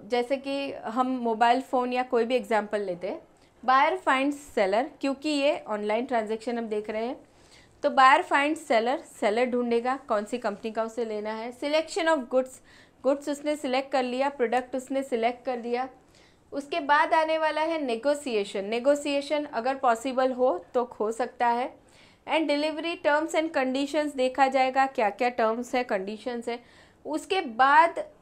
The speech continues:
सेलिंग होगा and उसके बाद पेमेंट होने वाला है। पेमेंट ऑनलाइन मोड्स जो हमने ऊपर देखे, उन तरीक़ों से पेमेंट्स किया जाएगा। And और एक चीज़, after delivery भी पेमेंट हो सकता है, सीओडी भी हो सकता है।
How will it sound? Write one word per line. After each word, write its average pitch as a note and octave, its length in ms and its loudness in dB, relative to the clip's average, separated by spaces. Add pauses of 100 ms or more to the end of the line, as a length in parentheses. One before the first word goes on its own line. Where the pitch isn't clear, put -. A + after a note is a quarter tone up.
(200)
सेलिंग D4+ 520 4
होगा D#4 500 2 (540)
and F4 160 0
उसके E4+ 220 -6
बाद E4+ 280 2
पेमेंट D4 360 2
होने C4 200 2
वाला F#3+ 280 0
है। F3 240 -6 (100)
पेमेंट D#4 500 4
ऑनलाइन C4+ 440 2
मोड्स C#4 380 2
जो D4+ 80 4
हमने C#4 280 2
ऊपर C4+ 300 2
देखे, A3 380 -2
उन C4+ 160 0
तरीक़ों B3 460 2
से C4+ 200 -4
पेमेंट्स A3 500 -4
किया B3+ 300 0
जाएगा। A#3 460 -2 (580)
And E4 300 4 (680)
और D4 260 6
एक D#4+ 200 2
चीज़, F#3+ 340 0 (140)
after D#4 340 6
delivery D#4 400 0
भी E4 160 -2
पेमेंट D4 400 0
हो C#4 100 0
सकता C4 340 0
है, C4 180 0
सीओडी A3 480 -4
भी A#3+ 160 -4
हो C4+ 180 -4
सकता A#3 360 -6
है। A3 240 -8